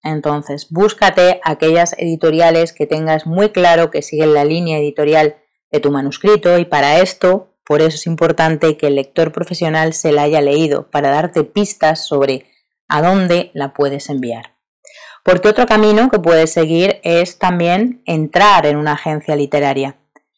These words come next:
Enviar tu manuscrito a una agencia literaria y, bueno, pues que entre dentro de todo su proceso de corrección y de, y de lecturas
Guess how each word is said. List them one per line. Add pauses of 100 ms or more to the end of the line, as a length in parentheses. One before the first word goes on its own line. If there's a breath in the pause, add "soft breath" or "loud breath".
(140)
Enviar
tu
manuscrito
a
una
agencia
literaria
y,
bueno,
pues
que
entre
dentro
de
todo
su
proceso
de
corrección (340 loud breath)
y
de,
y
de
lecturas